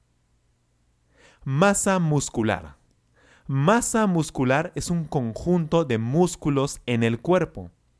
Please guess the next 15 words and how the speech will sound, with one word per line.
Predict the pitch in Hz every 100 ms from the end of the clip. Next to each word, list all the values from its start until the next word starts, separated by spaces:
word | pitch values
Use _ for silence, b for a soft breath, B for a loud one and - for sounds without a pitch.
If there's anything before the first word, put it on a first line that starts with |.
| _ _ b b b
Eso | 139 151 - 131
hace | 127 123
referencia | 110 113 107 110 - 117 139 - _ _ - -
a | 98
masa | 90 - 92
muscular. | 90 - 110 113 90 b b b b b
Masa | 113 117 120 131
muscular | 120 113 131 127 139
significa | 117 101 127 113 120 - b b -
conjunto | 113 98 - 175 170 160 165 - -
de | 110 101
músculos | 110 156 165 - 143 143 -
en | 120 95
el | 87
cuerpo. | - 95 90 87